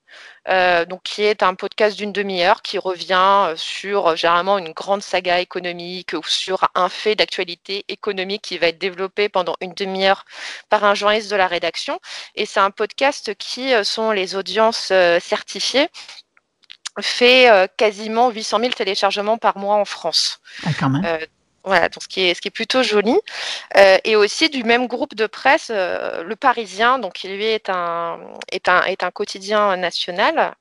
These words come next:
Speaker 1: euh, p-, euh, propose un autre, euh, un autre, euh, podcast quotidien qui s'appelle Code Source. Et Code Source, lui, euh, fait trois cent soixante mille téléchargements par mois.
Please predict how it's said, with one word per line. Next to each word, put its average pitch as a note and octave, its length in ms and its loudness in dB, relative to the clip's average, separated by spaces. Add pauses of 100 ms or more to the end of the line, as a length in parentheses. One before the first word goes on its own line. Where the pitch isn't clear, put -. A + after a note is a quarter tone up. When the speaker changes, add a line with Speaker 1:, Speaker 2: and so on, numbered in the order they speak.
(120)
Speaker 1:
euh, E3+ 760 0
p-, - 260 -6 (120)
euh, - 80 6
propose A#3+ 440 0
un G3 200 2
autre, G#3+ 320 -4
euh, F3+ 260 2
un F#3+ 180 -2
autre, - 340 -8
euh, D#3+ 500 -2 (240)
podcast - 560 0
quotidien A3+ 400 -2
qui G3 140 -12
s'appelle F#3 440 -2
Code - 200 -4
Source. - 520 -10 (560)
Et F#3+ 140 -6
Code F#3 220 0
Source, C4 360 -2
lui, G#3+ 460 2
euh, F3 100 4
fait A#3 220 -4
trois - 240 2
cent A#3 480 -2
soixante G#3+ 480 -6
mille B3 220 -4
téléchargements G3 840 -2
par F3+ 260 -4
mois. F3+ 320 2